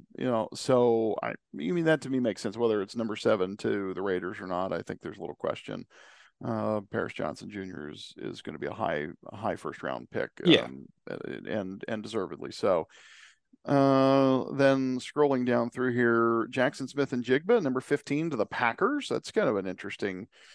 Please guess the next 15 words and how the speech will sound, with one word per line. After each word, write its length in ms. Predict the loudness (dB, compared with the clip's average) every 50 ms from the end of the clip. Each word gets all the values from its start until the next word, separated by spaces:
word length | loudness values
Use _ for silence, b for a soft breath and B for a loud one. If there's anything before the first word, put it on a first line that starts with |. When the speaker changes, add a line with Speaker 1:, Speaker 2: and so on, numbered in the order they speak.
| b b b b b _
Speaker 1:
that's 180 | -2 0 0 2
an 120 | 2 4
interesting, 800 | 2 2 0 -4 -6 0 2 2 2 2 2 -2 -4 -4 -6 -8 -6 -4
Speaker 2:
I'm, 400 | -2 2 4 6 8 8 8 8
Speaker 1:
um, 40 | 8
Speaker 2:
I'm 420 | 8 8 8 8 6 4 2 0 0
very 400 | 4 8 10 10 12 10 10 8
curious 320 | 8 8 8 8 6 6
about 220 | 6 4 4 6 4
what 180 | 4 2 2
he's 380 | 2 2 2 2 0 0 -2 -2
gonna 180 | -2 -2 0
end 220 | -2 -2 -2 -2 -2
up 100 | -4 0
doing, 480 | 2 2 2 2 0 -2 -4 -6 -8